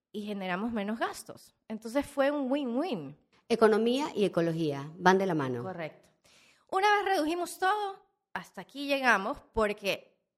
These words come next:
Speaker 1: ese es otro tema. Por eso me encanta el término, eh, de Andre de ambientalista imperfecto.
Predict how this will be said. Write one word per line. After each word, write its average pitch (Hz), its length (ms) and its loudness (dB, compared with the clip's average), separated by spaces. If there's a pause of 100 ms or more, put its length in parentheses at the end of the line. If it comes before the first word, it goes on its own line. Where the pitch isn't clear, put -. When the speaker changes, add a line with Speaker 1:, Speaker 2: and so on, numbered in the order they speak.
(140)
Speaker 1:
ese 214 280 -6
es - 280 -10
otro 233 340 0
tema. 196 420 0
Por 175 120 -2
eso 190 160 -6
me 220 80 -2
encanta 208 420 0
el 208 100 -4
término, 208 500 -2 (180)
eh, 175 320 -12
de 175 180 -8
Andre 196 320 0
de 190 140 2
ambientalista 175 600 -4
imperfecto. - 800 -2